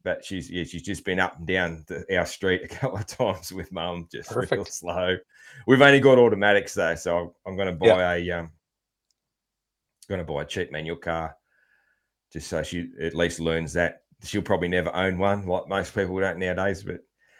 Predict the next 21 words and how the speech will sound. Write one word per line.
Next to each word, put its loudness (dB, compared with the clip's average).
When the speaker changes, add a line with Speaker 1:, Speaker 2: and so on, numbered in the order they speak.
Speaker 1:
but 8
she'll 8
pick, 4
she, 0
she, -8
you 2
know, 0
she -4
rides 2
a, -6
she's -10
fi-, 2
she's -4
gonna -4
be -8
great 2
with -6
the -8
clutch -6
and -12
everything -6